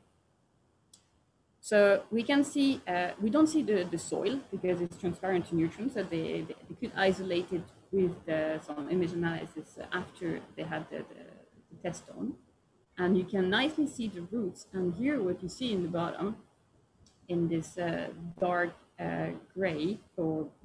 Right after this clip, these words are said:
green, is the normal water, uh, front that is getting,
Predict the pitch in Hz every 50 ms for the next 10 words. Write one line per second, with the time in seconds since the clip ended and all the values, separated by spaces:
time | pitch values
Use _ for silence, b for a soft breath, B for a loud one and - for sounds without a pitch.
0 | 170 - 170 156 135 135 139 156 202 214 - - _ _ _ _ _ _ _ -
1 | 226 262 269 254 220 196 202 190 180 180 170 165 - - - 185 190 202 233 269
2 | 277 262 254 226 185 165 165 170 175 190 214 254 320 302 - _ _ _ _ _
3 | _ _ _ _ _ _ _ 160 156 160 - - - - 180 160 156 185 220 208
4 | - _ _ - 175 175 170 175 175 175 170 - - - - 175 170 156 143 -
5 | _ _ _ _ _ _ _ 175 165 214 214 208 208 202 196 180